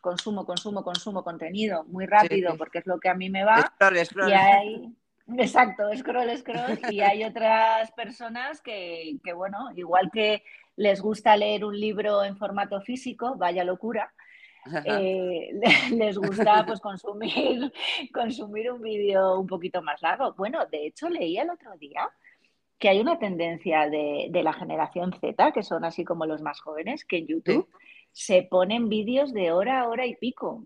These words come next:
Speaker 1: y no, y no gamers, ¿eh? O sea,
Speaker 2: Ya, ya, ya. Ya ves.
Speaker 1: cosas así como que a veces decimos, "No, es que la tendencia va por aquí, ojo,
Speaker 2: Sí.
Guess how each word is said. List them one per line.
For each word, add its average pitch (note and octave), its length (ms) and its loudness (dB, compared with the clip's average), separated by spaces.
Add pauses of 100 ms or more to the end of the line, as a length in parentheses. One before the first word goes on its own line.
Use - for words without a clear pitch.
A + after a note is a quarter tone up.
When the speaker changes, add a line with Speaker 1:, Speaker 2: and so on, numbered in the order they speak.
Speaker 1:
y G3 160 -4
no, G#3 280 -2
y D3 120 -4
no G3 160 -2
gamers, C#4+ 520 -4
¿eh? F3+ 160 -10 (140)
O - 120 -14
sea, - 200 -8
Speaker 2:
Ya, E3 180 8
ya, C#3+ 200 0
ya. C#3+ 280 -4 (340)
Ya C#3+ 220 -12
ves. B2 140 -8
Speaker 1:
cosas G3 480 -6
así G3 320 -2
como F3 840 -2
que F3 80 -2
a E3+ 60 4
veces F3 300 0
decimos, F3 560 -4
"No, G#3+ 220 -2
es D#3+ 140 -6
que A#3 100 -4
la A3 140 4
tendencia G#3 480 -4
va A3+ 120 4
por G#3+ 180 -4
aquí, E3+ 420 -4
ojo, G3 320 -2
Speaker 2:
Sí. D3 180 -4